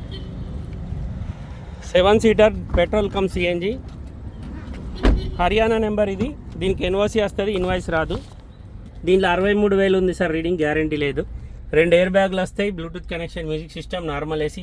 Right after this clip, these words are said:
ఫైవ్ స్పీడ్ గేర్ బాక్స్, ఎస్హెచ్యుఎస్ హైబ్రిడ్ ఇంజన్ ఇది. టూ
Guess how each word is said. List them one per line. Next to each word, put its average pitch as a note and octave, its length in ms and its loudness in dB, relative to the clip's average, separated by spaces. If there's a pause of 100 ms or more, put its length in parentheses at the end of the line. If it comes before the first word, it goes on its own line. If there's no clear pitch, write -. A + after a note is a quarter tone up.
ఫైవ్ C#3 200 -2
స్పీడ్ D3+ 280 -4
గేర్ C#3 220 0
బాక్స్, C#3 220 -2 (560)
ఎస్హెచ్యుఎస్ F3+ 540 0
హైబ్రిడ్ D#3 340 -2
ఇంజన్ D3 260 2
ఇది. D#3 120 -4 (880)
టూ F#3+ 80 4